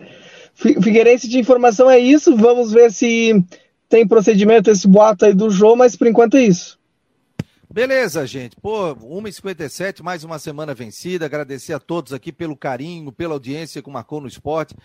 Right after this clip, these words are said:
Speaker 2: Nós temos Twitter, nós temos Face, nós temos Instagram, nós temos o YouTube, nós temos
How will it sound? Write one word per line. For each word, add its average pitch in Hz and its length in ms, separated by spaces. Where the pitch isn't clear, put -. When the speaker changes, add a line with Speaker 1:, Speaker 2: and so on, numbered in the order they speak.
Speaker 2:
Nós 202 200
temos 180 300
Twitter, 139 580
nós 139 180
temos 151 300
Face, 147 400
nós 131 160
temos 151 260
Instagram, 131 580
nós 135 180
temos 156 300
o 131 40
YouTube, 135 520
nós 131 200
temos 156 540